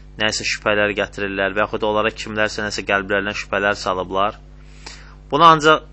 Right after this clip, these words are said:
axı, belə cavab vermək olar ki, Allah Subhanahu Taala insanları o yaradıb və insanları da onun kimi heç kim tanıya bilməz.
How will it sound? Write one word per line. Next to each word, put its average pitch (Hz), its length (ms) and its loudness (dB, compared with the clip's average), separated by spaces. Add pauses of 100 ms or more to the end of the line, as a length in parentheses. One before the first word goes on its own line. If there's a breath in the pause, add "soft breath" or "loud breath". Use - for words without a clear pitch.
(180)
axı, 131 220 0
belə 131 280 6
cavab 110 320 2
vermək 107 320 0
olar 104 300 0
ki, 123 180 -2 (1700 loud breath)
Allah 131 260 6
Subhanahu 135 520 2
Taala 117 360 6 (380)
insanları 123 600 2
o 123 120 6
yaradıb 90 460 0 (840 soft breath)
və 120 100 4
insanları 139 640 4
da 147 120 8
onun 135 300 -2
kimi 127 240 -6
heç 135 220 -6
kim 120 120 -6
tanıya 110 360 0
bilməz. 95 560 -6